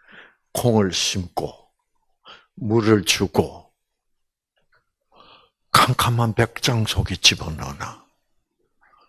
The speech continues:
그럼 어떻게 돼요? 콩 썩어버려요. 왜? 왜 썩어요? 왜 콩이 안 살아나?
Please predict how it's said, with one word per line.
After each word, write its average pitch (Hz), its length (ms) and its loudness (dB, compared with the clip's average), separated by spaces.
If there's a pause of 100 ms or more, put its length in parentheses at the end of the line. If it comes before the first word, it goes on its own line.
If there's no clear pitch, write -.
(160)
그럼 127 200 4
어떻게 - 340 0
돼요? - 360 -2 (2500)
콩 143 300 -2
썩어버려요. 139 1160 2 (720)
왜? 156 340 4 (1400)
왜 160 200 12
썩어요? 127 580 2 (1800)
왜 185 160 6 (100)
콩이 175 540 4 (420)
안 143 220 8
살아나? 160 800 2